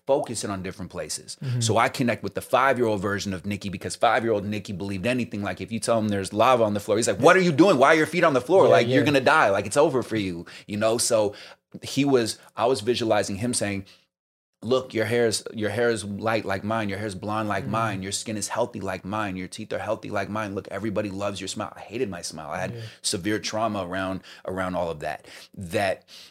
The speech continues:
Speaker 1: you know, I was, I was connecting with that belief system. And then, and actually, for me, what I started doing is, and you can do this in your meditations when you're manifesting, I'm visualizing other people looking at me.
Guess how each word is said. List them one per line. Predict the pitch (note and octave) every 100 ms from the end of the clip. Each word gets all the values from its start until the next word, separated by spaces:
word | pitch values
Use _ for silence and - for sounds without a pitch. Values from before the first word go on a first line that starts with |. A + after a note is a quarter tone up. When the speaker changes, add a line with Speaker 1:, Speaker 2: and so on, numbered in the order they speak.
| -
Speaker 1:
you | G#2
know, | G#2+ G2 F#2+
I | G2 A2
was, | A2+ G2+
I | - G#2+
was | G#2+
connecting | - G#2 G#2 G#2 G#2+
with | G2+ G2+
that | G#2 F2
belief | F2 F#2+ A2 C#3+
system. | - - G#2 - G2 F#2+ F#2 _ _ -
And | A2 G#2
then, | F2+ A2 G#2 G2+ - _ -
and | A2+ G2+
actually, | G#2+ A#2+ - B2+ A2 G2+ G2 _ _ -
for | - A#2+
me, | G#2+ C3
what | A#2
I | G2+
started | C3 - G#2+ F#2+
doing | G#2 G2+ G2+
is, | G2 F#2+
and | -
you | A2
can | A#2 A2
do | G#2+
this | G2+ A2+
in | G#2
your | G#2+
meditations | A2 G#2 - G#2 G#2 G2
when | G2+
you're | F2+
manifesting, | F#2 B2 B2+ - F2+ - F#2 - - _
I'm | - A#2+ B2+
visualizing | B2 A2 G#2 F#2 F2 - -
other | C#3+ A#2+
people | - G#2 G#2
looking | F#2+ F#2+ G2
at | E2+
me. | E2 D#2+ D#2